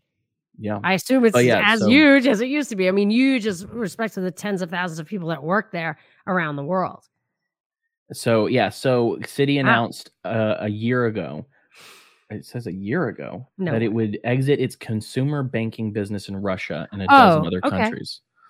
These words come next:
Speaker 2: Well, if it was
Speaker 1: So
Speaker 2: a year ago, then it was a strategic decision. Yeah.
Speaker 1: Yeah.
Speaker 2: And I
Speaker 1: All
Speaker 2: think the city, I think there's a chick who runs it now, and I think she brought in, like they do every so often,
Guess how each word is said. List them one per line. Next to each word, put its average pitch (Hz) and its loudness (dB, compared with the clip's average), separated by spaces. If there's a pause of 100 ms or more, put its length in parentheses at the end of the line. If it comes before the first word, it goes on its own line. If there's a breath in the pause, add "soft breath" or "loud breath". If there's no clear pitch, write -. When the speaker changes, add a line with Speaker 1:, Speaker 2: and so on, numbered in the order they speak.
Speaker 2:
Well, 220 8
if 165 0
it 165 6
was 110 10
Speaker 1:
So 175 4
Speaker 2:
a - 2
year 202 6
ago, 160 2
then 156 -2
it 151 -4
was 151 -6
a 147 -4
strategic 233 -6
decision. 185 -12 (1040)
Yeah. - -4
Speaker 1:
Yeah. 226 4
Speaker 2:
And 240 6
I 247 6
Speaker 1:
All 233 6
Speaker 2:
think 427 0
the 254 0
city, 330 -4
I 220 -4
think 392 -6
there's 415 -4
a 208 -6
chick - -12
who 247 -4
runs 185 -2
it 180 -4
now, 170 -2
and 180 -6
I 175 -4
think 294 -4
she 277 -6
brought 220 -4
in, 214 -4
like 180 -6
they 190 -2
do 202 -2
every 185 -6
so 190 -8
often, 180 -4